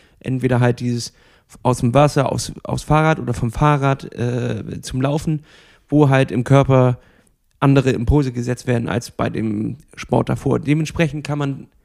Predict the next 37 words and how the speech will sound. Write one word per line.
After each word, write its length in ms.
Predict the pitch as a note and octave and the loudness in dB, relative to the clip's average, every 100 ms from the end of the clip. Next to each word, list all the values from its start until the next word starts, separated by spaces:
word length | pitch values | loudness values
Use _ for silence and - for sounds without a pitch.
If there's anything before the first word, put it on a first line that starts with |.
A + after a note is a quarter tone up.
| _ _ _ | _ _ _
diese 160 | C3 C#3+ | 0 2
Umstellungsphase 960 | D#3 A#3+ A#3 D#3+ C3+ B2+ - C#3 D3 C3+ | 2 0 0 0 2 0 0 -2 0 -2
des 120 | - | -2
Körpers 320 | D#3+ D3 C#3+ | -2 -2 -2
auch 120 | C3 | -4
trainieren, 380 | - C#3+ D3+ D#3+ | -2 0 2 0
indem 240 | A#2 C#3 D3 | 0 0 2
man 180 | C#3+ - - | 2 0 -6
auch 120 | - | -4
andere 320 | B2 F#3+ D#3 B2+ | 0 2 2 2
Sachen 280 | A#2+ A#2+ | -2 0
miteinander 360 | A#2+ A#2 A#2+ - | 0 0 -2 -4
verbindet. 420 | - A#2 G#2 - - - - | -6 -4 -4 -6 -10 -20 -4
Ich 240 | - A3 - | 4 4 6
habe 120 | E3+ | 2
es 80 | D3 | 2
getan, 340 | D3 C#3+ D3 | 0 0 0
indem 300 | C#3+ C3+ D3+ | 0 2 4
ich, 200 | D#3 D#3 - _ _ _ _ | 4 0 -6 _ _ _ _
äh, 60 | C3+ C3+ C3+ C#3 | 2 4 4 2
Rudern 480 | C3+ B2 F3+ G3 F3 | 2 2 4 4 4
und 140 | C3 C#3 | 4 4
Laufen 340 | D#3+ E3+ B2 | 2 0 -2
miteinander 400 | A#2 A2 G2+ - | -2 -2 -4 -6
verbunden 380 | - C3 - A2+ | -8 -6 -6 -6
habe. 140 | - | -8
Also 160 | - B2 | -8 -4
ich 100 | B2 | -4
habe 100 | B2+ | -2
immer 160 | D3+ C#3+ | -2 0
tausendfünfhundert 680 | F3 F3 D#3+ F3 D3+ D#3 | 0 0 0 -2 0 -2
Meter 260 | D3+ D#3 D3 | 0 0 0
bin 140 | C#3+ | -2
ich 80 | C#3 | -4
gerudert, 460 | - D3 G3 C4+ - _ _ - _ _ _ _ _ - | -2 2 2 0 -2 _ _ -20 _ _ _ _ _ -6
schön 440 | - F3 F3+ C3 _ | 6 6 6 0 _
armlastig, 960 | D3 D3+ F3 F3+ E3+ F3+ - F#3+ - - | 2 4 4 4 2 0 0 -2 -2 -10